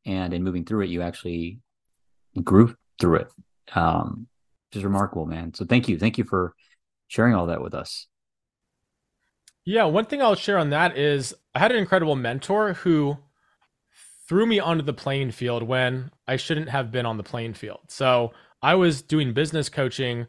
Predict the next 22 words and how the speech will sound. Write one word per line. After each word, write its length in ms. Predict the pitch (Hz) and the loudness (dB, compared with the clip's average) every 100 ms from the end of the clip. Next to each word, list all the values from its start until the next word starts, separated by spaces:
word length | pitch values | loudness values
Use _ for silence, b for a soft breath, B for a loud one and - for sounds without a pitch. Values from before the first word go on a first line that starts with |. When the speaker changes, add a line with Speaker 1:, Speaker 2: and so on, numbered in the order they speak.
| b b - | b b -6
Speaker 2:
with 460 | 127 127 123 120 | 0 0 0 -4
people 480 | - 143 139 131 127 | -4 -4 -2 -2 -2
when 100 | 131 | 0
I 60 | 127 | 0
was 120 | 117 | -2
twenty-one 520 | - 151 143 127 127 | -4 -2 -2 -2 -4
to 80 | 120 | -6
twenty-five 520 | 131 117 - 170 151 | -8 -8 0 2 2
who 80 | 135 | 0
were 360 | 131 120 117 110 | 0 0 -2 -10
twice 320 | - 156 170 | -4 -2 -2
my 160 | 113 104 | -4 -6
age, 320 | 110 143 107 | -2 0 0
and 140 | 117 117 | -4 -2
they 100 | 165 | 0
were 320 | 147 123 113 b b - | 0 0 -4 b b -4
looking 360 | 202 190 139 | -4 -2 -4
to 120 | - | -6
me 320 | 127 135 180 135 | -4 -2 0 -2
to 360 | - 135 123 113 | -4 -4 -2 0
help 280 | 156 175 | -2 0
them 380 | 147 127 120 117 | 0 0 0 -6